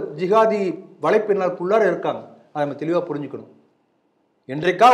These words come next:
ஒரு நாள் இவங்க எல்லாம் தெருவுல இறங்கினாங்கன்னா என்ன ஆகும்? அதை எதிர்கொள்ளக்கூடிய அளவுக்கு ஹிந்து சமுதாயம் தயாராக இருக்கிறதா? இதெல்லாம் வந்து நமக்கு முன்னால் உள்ள கேள்விகள். நடக்குமா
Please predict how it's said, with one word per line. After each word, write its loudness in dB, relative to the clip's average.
ஒரு 8
நாள் 6
இவங்க 2
எல்லாம் 4
தெருவுல 8
இறங்கினாங்கன்னா 0
என்ன -4
ஆகும்? -4
அதை -2
எதிர்கொள்ளக்கூடிய 4
அளவுக்கு 4
ஹிந்து -4
சமுதாயம் -2
தயாராக 0
இருக்கிறதா? -10
இதெல்லாம் 0
வந்து 0
நமக்கு -8
முன்னால் 0
உள்ள 2
கேள்விகள். 4
நடக்குமா 0